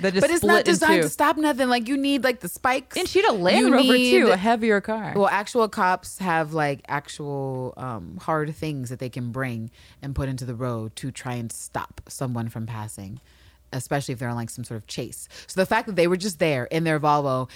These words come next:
Speaker 2: and they expected Angela to surrender herself, just willingly, just be like, "Okay, yeah, I'm, take me to jail." That is
Speaker 1: <laughs>
Speaker 2: absurd. And so I'm mad that Pirate Jenny did not see that coming.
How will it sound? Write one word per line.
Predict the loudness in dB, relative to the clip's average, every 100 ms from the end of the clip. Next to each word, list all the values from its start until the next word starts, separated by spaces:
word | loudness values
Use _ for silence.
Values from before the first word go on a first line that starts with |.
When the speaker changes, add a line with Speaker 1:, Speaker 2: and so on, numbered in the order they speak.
| -10
Speaker 2:
and | -4 0
they |
expected | 0 0 -2 0 0 0 -2 -10
Angela | -4 -4 -2 -4
to | -4 -6 -4 -2 -4 -4 -8 -12
surrender | -8 -2 -2 0
herself, | -2 -2 -2 0 0
just | -4 -10 -4
willingly, | -4 -2 -2 -2 -2 -4 -10 -18
just | -6
be | -2
like, | 0
"Okay, | 0 0
yeah, | 0 2 0
I'm, | -2
take | -2 -2 0
me |
to | -2
jail." | -2 -4 -6 -14 -10 2
That | 4
is | 4 4
Speaker 1:
<laughs> |
Speaker 2:
absurd. | 2 2 2 2 4 2 2 -4 -18 _ -20 _ _ -2
And | 0
so | 4 4 4 4
I'm | 0 2
mad | 4 4
that | 2
Pirate | 2 2 4
Jenny | 2 2 0
did | 0
not | 0 0
see | 0
that | 0 0
coming. | -2 -4 -6